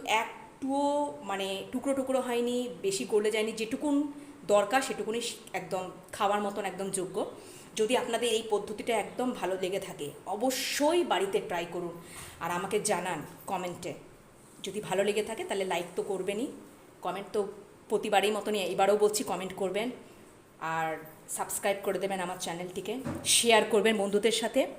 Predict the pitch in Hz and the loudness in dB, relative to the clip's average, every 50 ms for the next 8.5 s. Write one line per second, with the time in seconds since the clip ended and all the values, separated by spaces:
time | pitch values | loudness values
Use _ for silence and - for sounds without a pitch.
0 | - - - - - - - - - - - - - 185 180 220 226 214 214 220 | -14 -18 -20 -20 -20 -20 -20 -20 -20 -20 -20 -4 -4 -2 0 0 2 2 2 2
1 | 214 220 233 277 311 - - - - - - 180 - - - 220 214 214 214 240 | 2 2 2 2 0 0 -4 -12 -12 -4 -4 -2 -2 2 2 2 2 2 0 0
2 | 226 226 226 220 208 208 - - - - - - - - - - - - - - | -2 0 -2 -2 -4 -8 -10 -16 -20 -20 -20 -20 -20 -20 -20 -20 -20 -20 -8 -6
3 | 180 190 208 208 208 202 196 196 190 185 180 180 175 175 175 175 175 170 170 170 | -4 0 0 0 0 0 -2 -2 -2 -2 -2 -2 -2 -2 -2 -2 -2 -4 -4 -6
4 | 165 165 165 170 170 - - - - - - - 196 - 226 214 202 208 208 208 | -6 -8 -8 -10 -10 -12 -16 -20 -20 -12 -8 -6 0 2 4 4 6 4 4 4
5 | 208 269 262 - - 180 180 196 175 147 180 175 196 202 220 208 - 226 233 220 | 4 2 0 0 -2 -2 -2 -2 -2 0 0 0 0 0 -2 -4 -4 -4 -4 -4
6 | - - - - - - 208 214 208 247 247 220 185 220 214 202 208 233 247 247 | -4 -6 -8 -10 -10 -8 -8 -4 -2 -2 -2 2 4 8 8 10 10 8 8 6
7 | 214 185 175 175 190 185 254 240 247 247 247 247 240 202 - 202 196 196 208 220 | 4 4 2 -2 -2 -2 -2 -2 -2 2 4 4 4 4 2 2 2 2 2 0
8 | 214 - 240 240 240 254 254 254 254 | -2 -2 -2 -2 0 0 0 0 0